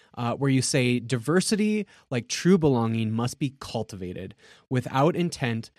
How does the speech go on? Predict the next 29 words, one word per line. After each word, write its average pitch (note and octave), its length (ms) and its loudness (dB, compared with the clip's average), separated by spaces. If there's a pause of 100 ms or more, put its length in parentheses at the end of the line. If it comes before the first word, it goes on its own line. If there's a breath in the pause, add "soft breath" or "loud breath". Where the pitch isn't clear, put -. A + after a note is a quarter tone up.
(260 soft breath)
churches D3 460 0
can B2+ 180 -2
build C3 260 0
diversity D3 520 -2
on B2 100 -2
the A#2+ 100 -2
outside, G#2 560 -2 (240 loud breath)
but - 140 -8
the B2+ 80 -4
structures F3 640 -2
inside C3+ 560 -4
remain A2+ 260 -4
steep - 500 -6 (460 soft breath)
in B2 140 -4
cultural D#3 580 -2
and A2+ 220 -6
theological A2 560 -4
whiteness." G2+ 600 -10 (360 loud breath)
And C#3+ 160 2
I've F#3+ 160 6
said G#3+ 160 6
it D#3+ 60 6
before, C#3 680 4
uh, A2+ 300 -2 (600)
where, C3 560 4
uh, - 100 -8
basically D3 540 2
I'm B2+ 140 -2
like, A#2 280 -2